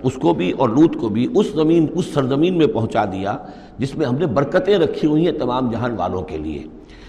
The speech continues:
وَوَهَبْنَا لَهُ إِسْحَاقَ وَيَعْقُوبَ نَافِلَةً، ہم نے اسے اسحاق عطا فرمایا اور یعقوب اضافی طور پر مزید انعام، یعنی اسحاق جیسا بیٹا، یعقوب جیسا پوتا۔ وَكُلًّا جَعَلْنَا صَالِحِينَ، اور ان دونوں کو،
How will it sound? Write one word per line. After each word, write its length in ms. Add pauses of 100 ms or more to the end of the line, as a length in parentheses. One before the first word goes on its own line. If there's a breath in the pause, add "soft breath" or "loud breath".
(120 loud breath)
وَوَهَبْنَا 540
لَهُ 220
إِسْحَاقَ 420
وَيَعْقُوبَ 600
نَافِلَةً، 480 (420 loud breath)
ہم 140
نے 80
اسے 240
اسحاق 380
عطا 260
فرمایا 460 (440)
اور 280
یعقوب 600
اضافی 360
طور 220
پر 160
مزید 400
انعام، 380
یعنی 240 (520 loud breath)
اسحاق 440
جیسا 260
بیٹا، 460 (180)
یعقوب 420
جیسا 220
پوتا۔ 340 (680 loud breath)
وَكُلًّا 460
جَعَلْنَا 380
صَالِحِينَ، 540
اور 80
ان 140
دونوں 220
کو، 280